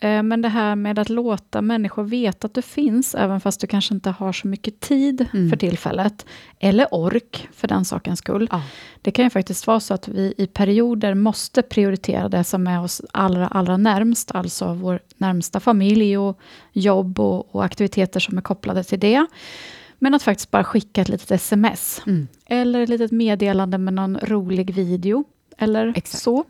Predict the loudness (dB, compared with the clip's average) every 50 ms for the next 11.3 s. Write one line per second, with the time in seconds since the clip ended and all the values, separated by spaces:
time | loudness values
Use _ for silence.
0 | _ _ 2 4 4 4 4 2 2 2 0 -2 -4 -6 -14 -20 -20 -20 -16 _
1 | 0 2 2 2 2 0 -4 -10 -16 -18 -18 -20 -20 -20 -20 -20 -14 _ -2 0
2 | 2 2 2 2 2 0 0 0 0 2 2 2 0 0 0 0 2 2 2 0
3 | 0 0 0 2 2 2 0 -2 -6 _ _ _ -8 -2 0 2 2 4 4 4
4 | 2 2 0 -2 0 -2 -2 -2 -2 -2 -2 -2 -4 -2 -2 -2 0 0 0 -2
5 | -2 -6 -6 -6 -2 0 0 0 0 -2 -4 -2 -2 0 0 0 0 -2 -2 -4
6 | -6 -2 0 0 0 0 -2 -2 0 0 2 2 2 0 0 0 0 -2 -2 -4
7 | -6 -6 -4 0 2 2 2 2 2 2 2 2 2 0 0 2 2 4 4 4
8 | 2 2 2 2 2 2 2 2 2 0 0 0 -2 -2 -4 -6 -8 -10 _ _
9 | -10 -6 -4 -2 -2 0 -2 -2 -4 -6 -8 -14 -20 -20 -20 _ -2 0 2 2
10 | 2 2 2 2 2 2 2 0 0 -2 -2 0 0 0 2 0 -2 -2 -2 0
11 | 0 2 2 2 2 2